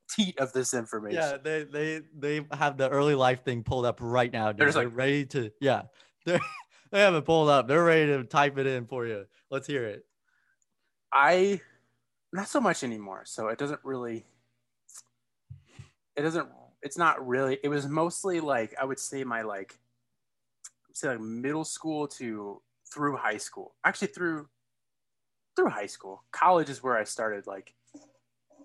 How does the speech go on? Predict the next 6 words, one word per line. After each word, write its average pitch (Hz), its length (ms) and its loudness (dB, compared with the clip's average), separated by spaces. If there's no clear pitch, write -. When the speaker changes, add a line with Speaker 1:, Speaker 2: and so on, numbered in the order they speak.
Speaker 1:
uh, 95 380 -6
where 123 200 0
I 107 100 0
stopped 104 440 -2
doing 95 260 -12
this. 92 340 -16